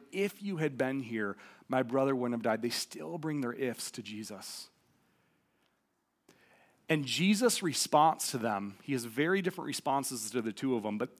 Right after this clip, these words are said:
his response to them gives us a glimpse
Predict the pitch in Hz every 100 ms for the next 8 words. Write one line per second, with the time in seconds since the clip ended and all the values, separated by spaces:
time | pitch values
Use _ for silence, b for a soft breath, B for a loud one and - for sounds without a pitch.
0 | - - 190 180 226 - 127 143 - -
1 | 185 190 208 B B - 120 190 190 220
2 | 196 - 151 113 127 160 151 123 -